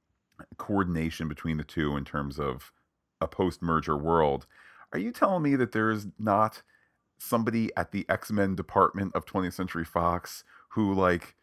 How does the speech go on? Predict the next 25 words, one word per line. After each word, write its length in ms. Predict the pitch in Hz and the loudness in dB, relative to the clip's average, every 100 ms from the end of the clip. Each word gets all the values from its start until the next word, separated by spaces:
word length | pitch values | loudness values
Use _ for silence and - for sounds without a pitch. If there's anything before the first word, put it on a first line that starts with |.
| _ | _
six 280 | - 123 - | -6 -6 -2
months 280 | 101 104 104 | 0 0 0
ago 240 | 101 104 | 4 4
wasn't 400 | 92 85 92 - | 6 2 2 -4
like, 340 | 85 82 82 - _ | 0 0 -2 -10 _
"All 100 | 165 | 4
right, 200 | 127 78 | 6 4
we're 100 | 90 | 2
gonna 160 | 139 160 | 0 0
do 120 | 120 | -2
a 40 | |
page 460 | 92 - 127 143 117 | -2 -4 -4 -4 -4
one 320 | 107 107 101 85 | 0 2 2 0
rewrite 560 | 95 92 82 78 76 - _ - - | 0 0 2 0 -2 -6 _ -12 -2
of 200 | 104 101 | 0 2
X-Men, 720 | 90 - - 87 80 76 73 76 _ _ _ _ _ _ | 0 0 -6 -2 -2 -2 -4 -8 _ _ _ _ _ _
and, 400 | 90 87 87 87 - | -2 0 -2 -4 4
uh, 280 | 135 165 170 | 6 8 6
I'm 80 | |
gonna 120 | 170 165 | 2 0
kick 240 | 156 - | 0 2
around 180 | 139 139 | 2 2
some 120 | 127 | 0
story 320 | - 139 123 | 2 4 8
ideas 640 | 120 110 104 107 98 - | 8 6 4 2 0 -2